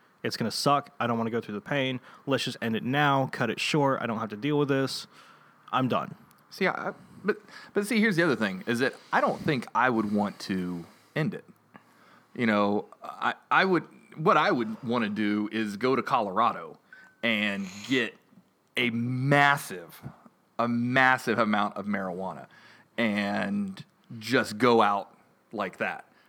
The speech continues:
Speaker 2: I mean, you know, just, just high as a fucking kite, eat everything in the world and, and just go out then still with some dignity. I, I,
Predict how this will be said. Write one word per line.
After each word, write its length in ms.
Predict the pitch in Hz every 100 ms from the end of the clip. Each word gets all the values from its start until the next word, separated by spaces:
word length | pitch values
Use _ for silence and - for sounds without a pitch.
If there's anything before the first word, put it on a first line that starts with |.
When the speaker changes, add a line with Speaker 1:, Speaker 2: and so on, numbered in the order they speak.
| _
Speaker 2:
I 80 | 127
mean, 220 | 120 120
you 80 | 123
know, 120 | 120
just, 300 | 113 123 - - _ _ _ - - _ 113
just 260 | 127 - -
high 580 | - 139 139 160 165 -
as 200 | 117 104
a 80 | 98
fucking 480 | - 131 - 90 87
kite, 640 | - - 127 92 - - - _ - - _ _ _ 160
eat 220 | 180 185
everything 500 | 143 160 165 151 127
in 120 | 120
the 80 | 104
world 520 | 101 107 110 90 80 - - _ _ _ _ _ _ _ -
and, 800 | 110 104 104 104 104 101 98 - _
and 260 | 117 110 107
just 280 | 113 107 101
go 220 | 120 120
out 260 | 113 110 110
then 520 | 117 107 107 107 110 -
still 320 | - 131 113
with 200 | 104 -
some 180 | 101 95
dignity. 400 | 123 101 90 92
I, 260 | 147
I, 40 | 147